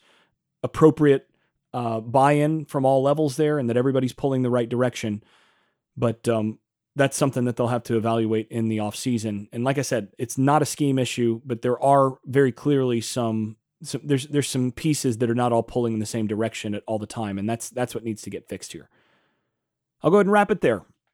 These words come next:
The Unconquered Podcast is brought to you by E P R Creations,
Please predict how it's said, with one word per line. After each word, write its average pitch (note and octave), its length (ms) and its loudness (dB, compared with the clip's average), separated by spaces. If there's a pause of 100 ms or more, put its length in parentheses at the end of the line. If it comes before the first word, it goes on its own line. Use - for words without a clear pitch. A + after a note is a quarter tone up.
(500)
The A#2+ 160 2
Unconquered D3 520 0
Podcast E3 520 -2
is C#3+ 120 0
brought F3+ 300 2
to C#3 100 -4
you A#2 100 2
by A2 140 0
E C#3 200 -2
P D3 160 0
R C3 140 4
Creations, D3+ 800 -2